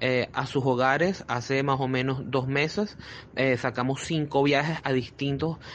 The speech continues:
eh, estados del país, tocamos do-, más de dos estados,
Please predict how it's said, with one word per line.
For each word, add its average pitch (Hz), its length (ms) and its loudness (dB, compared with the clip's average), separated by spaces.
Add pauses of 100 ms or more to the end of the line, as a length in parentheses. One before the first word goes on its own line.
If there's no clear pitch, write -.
(140)
eh, 123 460 2
estados 131 460 2
del 143 120 2
país, 123 300 0
tocamos 123 440 -2
do-, 135 120 0
más 135 200 0
de 143 100 4
dos 139 200 2
estados, 180 400 0